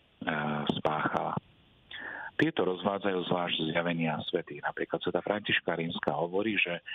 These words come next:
očistec je rozdelený do troch samostatných častí, pričom v hornej úrovni sa nachádzajú duše, ktoré,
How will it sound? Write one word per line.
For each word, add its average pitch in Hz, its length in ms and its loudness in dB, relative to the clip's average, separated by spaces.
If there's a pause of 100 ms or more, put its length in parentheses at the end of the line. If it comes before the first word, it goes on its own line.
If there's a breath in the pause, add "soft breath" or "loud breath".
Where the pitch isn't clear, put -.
(320 loud breath)
očistec 107 600 0 (600)
je 90 80 4
rozdelený 85 720 0
do 80 240 0
troch 98 400 2
samostatných - 720 -4
častí, 135 640 0 (480)
pričom 80 320 0
v 69 80 -2
hornej 95 320 2
úrovni 92 640 2 (480 loud breath)
sa 82 160 2
nachádzajú 85 560 0
duše, 85 400 2
ktoré, 80 560 0